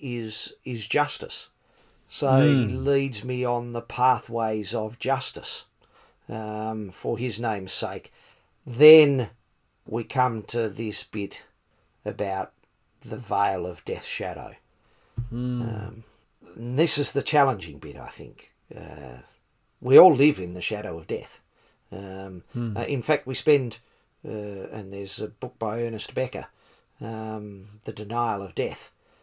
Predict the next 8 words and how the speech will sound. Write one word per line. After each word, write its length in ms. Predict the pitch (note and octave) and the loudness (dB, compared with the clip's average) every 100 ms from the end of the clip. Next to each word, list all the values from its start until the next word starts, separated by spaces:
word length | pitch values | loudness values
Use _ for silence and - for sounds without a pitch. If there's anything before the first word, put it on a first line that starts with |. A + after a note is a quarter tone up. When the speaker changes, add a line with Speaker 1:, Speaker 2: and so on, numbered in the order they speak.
| _ _ | _ _
Speaker 1:
uh, 380 | G#2 G2 F2 F2+ | -14 -12 -12 -14
in 200 | - G2+ | -16 -14
which 180 | G#2+ - | -12 -8
he 120 | G#2+ | -8
talks 380 | - A#2+ - - | -4 -6 -6 -10
about, 320 | - F2+ F#2 _ _ _ | -10 -12 -12 _ _ _
uh, 60 | - - D#2+ E2 - - - | -12 -12 -16 -16 -20 -16 -12
our, 280 | G2 G2 | -10 -12